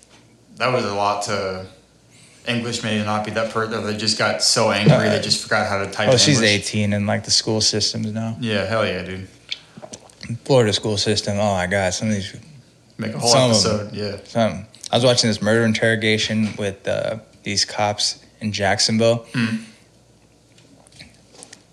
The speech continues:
Speaker 2: Just cra-, like, crazy the way they talk to
Speaker 1: Yeah.
Speaker 2: where the point where it's like, it
Speaker 1: What, what'd you
Speaker 2: doesn't
Speaker 1: say?
Speaker 2: really make sense.
Speaker 1: Yeah.
Speaker 2: <laughs> Like, I'm just like
Speaker 1: Calling back to Edward Norton and Glass Onion. What did you just
Speaker 2: Yeah.
Speaker 1: say?
Speaker 2: Yeah.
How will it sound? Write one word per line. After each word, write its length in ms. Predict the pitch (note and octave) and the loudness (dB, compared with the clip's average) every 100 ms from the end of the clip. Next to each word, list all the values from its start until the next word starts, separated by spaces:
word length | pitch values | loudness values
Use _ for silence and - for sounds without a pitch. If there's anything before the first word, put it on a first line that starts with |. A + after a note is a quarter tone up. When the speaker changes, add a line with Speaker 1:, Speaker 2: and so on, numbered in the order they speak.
| _ | _
Speaker 2:
Just 440 | - B2 G#2+ - - - - | 0 2 2 -2 -10 -20 -12
cra-, 500 | - F#3+ E3+ C#3 C3+ | -2 4 6 6 4
like, 220 | C3+ A#2 | 2 2
crazy 480 | - E3+ G3 G3+ E3+ | 2 6 6 8 6
the 140 | D3 | 6
way 200 | C3 C#3 | 6 6
they 160 | B2+ A2+ | 4 2
talk 480 | - A#2 A2+ F2 - | 0 2 0 -2 0
to 160 | A#2 | 4
Speaker 1:
Yeah. 60 | A#2+ | 6
Speaker 2:
where 160 | C3+ B2 | 6 6
the 80 | |
point 260 | A2 B2+ B2 | 4 2 4
where 120 | A#2+ | 4
it's 160 | A#2 A#2 | 4 4
like, 160 | G#2+ G2 A#2+ | 2 0 -6
it 60 | |
Speaker 1:
What, 0 | |
what'd 40 | A#2 | 2
you 40 | |
Speaker 2:
doesn't 260 | C3+ D3+ D#3+ | 4 6 6
Speaker 1:
say? 80 | D3+ | 4
Speaker 2:
really 300 | D#3 C#3+ B2 | 6 6 4
make 340 | A2+ A2+ A2 | 2 0 2
sense. 580 | - - A2 F2+ - - | 2 2 0 0 -4 -4
Speaker 1:
Yeah. 220 | A#2 G#2 G2 | -4 -4 -4
Speaker 2:
<laughs> 40 | - - | -10 -2
Like, 160 | A#2 G#2+ - E3 G3 | 2 4 6 6 6
I'm 80 | G3+ | 6
just 340 | - E3+ - | 6 4 6
like 320 | D3+ - - - | 4 2 -4 -6
Speaker 1:
Calling 260 | C3 C3 | 0 2
back 180 | B2+ B2 | 2 2
to 80 | C3+ | 2
Edward 240 | B2 A#2+ A2+ | 2 2 2
Norton 260 | A#2+ A#2+ | 2 0
and 120 | A2 | 0
Glass 260 | G#2+ A2 G#2+ | 0 0 2
Onion. 400 | A#2 G#2+ G2+ F#2 | 2 2 0 -2
What 80 | G#2+ | -4
did 120 | C3 D3+ | -4 0
you 80 | |
just 40 | E3+ | 4
Speaker 2:
Yeah. 320 | B2+ F#2+ - | 6 4 0
Speaker 1:
say? 520 | - - - - - | -10 -18 -20 -18 -2
Speaker 2:
Yeah. 280 | G#2 F#2+ F#2+ | 2 2 0